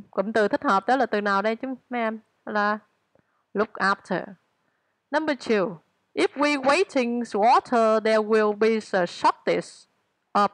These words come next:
fresh water in a few decades. Shortage là sự thiếu hụt, sự thiếu hụt nước sạch trong một vài thập niên tới. Vậy là number two, nãy cô đã cung cấp rồi, đó là cụm từ go on.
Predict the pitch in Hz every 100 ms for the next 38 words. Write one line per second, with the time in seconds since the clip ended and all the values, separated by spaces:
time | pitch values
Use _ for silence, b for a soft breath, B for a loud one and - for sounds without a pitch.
0 | _ 220 269 - 190 208 254 269 220 214
1 | 220 226 - 208 208 180 - 208 202 196
2 | 196 208 180 - 220 _ _ _ _ _
3 | _ _ - - 339 - 202 202 202 190
4 | 185 180 - 320 262 - - _ _ _
5 | _ _ _ _ - 196 339 330 190 254
6 | 330 - 190 _ _ - 254 233 185 -
7 | 196 175 180 - 226 220 208 240 285 _
8 | _ _ _ _ _ _ _ _ 202 214
9 | 233 214 220 226 _ _ _ _ _ _
10 | - 247 285 247 - 247 220 165 160 _
11 | _ _ _ _ _ 190 220 262 240 240
12 | 254 240 277 - 208 190 208 262 208 180
13 | 196 196 175 196 226 214 196 170